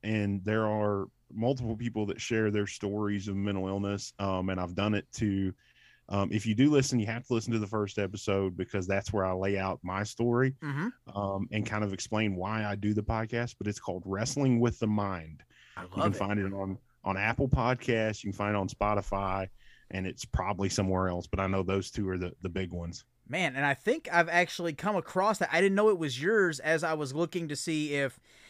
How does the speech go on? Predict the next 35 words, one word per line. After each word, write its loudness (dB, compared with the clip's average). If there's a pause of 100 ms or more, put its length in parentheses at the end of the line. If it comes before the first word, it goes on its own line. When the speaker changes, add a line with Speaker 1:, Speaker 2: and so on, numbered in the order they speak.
(140)
Speaker 2:
anybody 2
had 4
ever 4
used -4
the, 0
you -6
know, -2
like, -4
wrestling 0
with -4
hypotheticals 2
that 2 (400)
I'm 0
gonna 2
be 0
doing 0
on 0
a -2
few -6
episodes, 0
but 0
I 0
think -2
that 4
was -4
one 2
of -2
the -4
first 0
ones -2
that -4
came -4
up -2
too. -4
So, -2